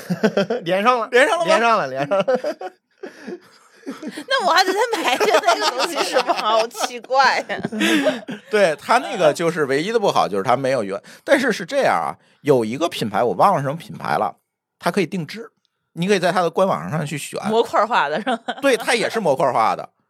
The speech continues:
Speaker 2: 要不要，它甚至还更，更厉害，要不要开关？
Speaker 3: 嗯。
Speaker 2: 要不要电流表？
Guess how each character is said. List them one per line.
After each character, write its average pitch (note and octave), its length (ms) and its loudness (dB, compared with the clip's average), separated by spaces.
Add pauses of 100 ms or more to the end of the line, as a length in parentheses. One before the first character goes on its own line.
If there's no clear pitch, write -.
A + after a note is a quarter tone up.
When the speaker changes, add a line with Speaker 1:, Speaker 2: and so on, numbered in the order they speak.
(440)
Speaker 2:
要 G3+ 180 2
不 F3 100 -4
要， D#3+ 380 2 (140)
它 A3 400 0
甚 A3+ 180 -2
至 D3+ 120 4
还 C#3+ 120 4
更， G3 300 -2
更 G#3 180 -2
厉 D3+ 160 0
害， F#2 340 2
要 G3 120 2
不 F3+ 60 4
要 F3+ 100 2
开 F#3+ 160 -2
关？ F#3+ 340 0 (340)
Speaker 3:
嗯。 F#3 360 -20
Speaker 2:
要 G#3 180 2
不 F3 80 -2
要 F#3 120 4
电 F3 180 -2
流 F#3 160 2
表？ A2+ 540 -4